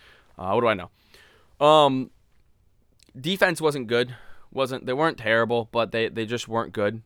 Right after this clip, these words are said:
Um, they, they put Hugo in bad situations. This is, uh, you know, this is my broken record. I say most,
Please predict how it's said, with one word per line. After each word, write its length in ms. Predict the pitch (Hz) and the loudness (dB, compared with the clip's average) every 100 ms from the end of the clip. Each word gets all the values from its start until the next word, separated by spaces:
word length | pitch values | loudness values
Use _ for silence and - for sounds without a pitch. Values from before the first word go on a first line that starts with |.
| _ _ - | _ _ -12
Um, 640 | 107 107 104 104 104 104 - | -4 0 2 0 0 -6 -6
they, 240 | 117 85 | -4 -2
they 100 | 117 | -4
put 320 | - 135 - | -2 -2 -2
Hugo 380 | - 127 117 117 | -4 -4 -2 -2
in 80 | 107 | 0
bad 240 | 110 110 | 0 0
situations. 640 | - 120 107 104 110 107 - - | -4 -8 -6 -6 -8 -12 -16 -10
This 160 | - 120 | -6 -6
is, 220 | 123 107 | -6 -4
uh, 220 | 110 107 90 | 0 0 -2
you 100 | 101 | -4
know, 340 | 95 73 87 | -6 -6 -8
this 240 | 127 135 | -2 -2
is 120 | 139 120 | -2 -2
my 100 | 113 | -2
broken 320 | 113 107 104 | -2 -4 -4
record. 300 | 101 117 104 | -6 -4 -6
I 80 | 101 | -6
say 340 | 107 107 107 | -4 -6 -8
most, 520 | 104 107 110 - - | -10 -10 -10 -12 -20